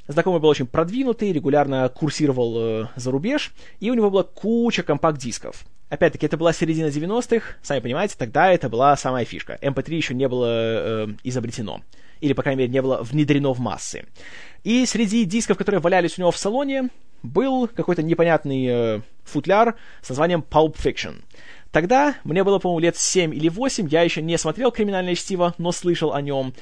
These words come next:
Но я понятия не имел вообще, что это такое, зачем это, и думал, что «Ай, какая-то скукотища». Но когда мы ехали, просто вставили диск, э, в плеер, и со мной что-то случилось. Что-то тогда, понимаете, поменялось внутри меня.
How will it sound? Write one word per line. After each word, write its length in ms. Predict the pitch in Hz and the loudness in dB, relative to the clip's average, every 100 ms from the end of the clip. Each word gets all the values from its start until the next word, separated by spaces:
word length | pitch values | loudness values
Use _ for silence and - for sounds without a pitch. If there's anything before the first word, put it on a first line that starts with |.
| - - | -16 -10
Но 100 | - | -2
я 120 | 277 302 | 0 2
понятия 300 | 254 226 175 | 2 2 2
не 20 | |
имел 80 | 135 | 0
вообще, 180 | 131 | 0
что 180 | 131 185 | 0 2
это 100 | 180 | 2
такое, 340 | 185 - 269 165 | -2 0 2 4
зачем 320 | 139 233 226 | 2 0 0
это, 160 | 190 | 0
и 340 | 139 143 170 151 | -2 0 0 0
думал, 220 | 143 147 | 0 -2
что 180 | - - | -2 0
«Ай, 120 | 160 | 0
какая-то 220 | - 147 | 0 -4
скукотища». 640 | - 170 139 117 - - - - - - - | -2 -4 -4 -4 -4 -6 -10 -16 -16 -16 -12
Но 100 | - | -4
когда 160 | 302 277 | 2 2
мы 80 | 254 | 2
ехали, 240 | 302 220 | 2 2
просто 180 | 185 202 | 0 -2
вставили 400 | - 185 139 131 | 2 6 6 6
диск, 340 | 123 127 - | 0 -4 -2
э, 140 | 131 123 | -2 -2
в 80 | - | -2
плеер, 380 | 247 285 269 - - - - | -2 0 0 -4 -12 -14 -10
и 1000 | 156 165 160 151 135 117 87 64 58 53 - | -4 -2 4 4 4 2 -2 -6 -12 -12 -6
со 140 | - | -2
мной 140 | 151 | 0
что-то 220 | 185 160 160 | 0 -2 -6
случилось. 500 | 131 - 71 - - - | -8 -8 -10 -10 -14 -14
Что-то 340 | - - 147 247 | -10 4 6 8
тогда, 240 | 160 170 | 6 4
понимаете, 340 | - - 156 143 | 2 -2 -2 -2
поменялось 720 | - 151 170 156 95 67 - | 0 0 2 2 0 -2 -6
внутри 240 | 120 135 | -8 -4
меня. 380 | 127 101 71 50 | -4 -4 -6 -10